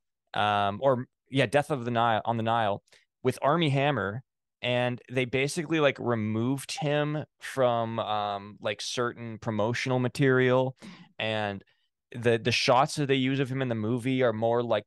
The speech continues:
profile shots. They tried to remove as many shots of him as possible,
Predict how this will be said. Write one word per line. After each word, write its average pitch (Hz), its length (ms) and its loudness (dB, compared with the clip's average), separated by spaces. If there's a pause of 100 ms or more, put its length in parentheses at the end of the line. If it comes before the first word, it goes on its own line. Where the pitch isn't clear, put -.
profile 123 560 2
shots. 127 360 2
They - 120 -4
tried 151 300 2
to 156 60 -8
remove 131 440 -2
as 120 160 2
many 110 360 -4
shots 123 380 0
of 113 100 -4
him 120 160 -2
as 101 120 -2
possible, 139 720 -2